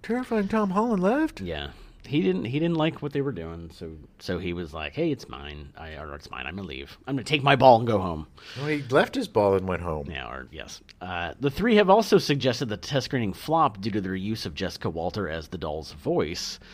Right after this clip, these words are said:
Speaker 2: They claim that while Walter's voice was suitably menacing, she was unable to convey the humor intended for the character, and all of her lines were redubbed with Dourif's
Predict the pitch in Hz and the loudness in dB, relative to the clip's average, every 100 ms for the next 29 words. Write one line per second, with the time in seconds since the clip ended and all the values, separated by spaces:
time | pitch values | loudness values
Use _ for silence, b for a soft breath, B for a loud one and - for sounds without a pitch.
0 | B B B 123 - 143 135 98 110 98 | B B B -4 0 2 4 4 2 2
1 | 95 107 117 95 107 - - - - 139 | 0 -2 -4 -4 -4 -4 -8 -6 -2 -2
2 | 117 113 95 214 185 - 87 87 90 110 | -2 -2 0 2 0 -2 -4 -4 -4 -4
3 | 87 80 101 95 98 - 90 92 87 82 | -4 -4 -6 -6 -8 -8 -8 -6 -6 -8
4 | - 170 196 107 85 78 85 76 90 73 | -4 0 2 0 -2 -4 -8 -6 -8 -10
5 | 85 76 73 80 80 - 80 87 82 85 | -8 -10 -8 -10 -10 -8 -8 -8 -8 -8
6 | 76 76 - 80 67 87 71 71 65 67 | -8 -10 -12 -16 -12 -12 -8 -8 -8 -14
7 | 60 - - 57 53 - | -18 -12 -10 -10 -12 -14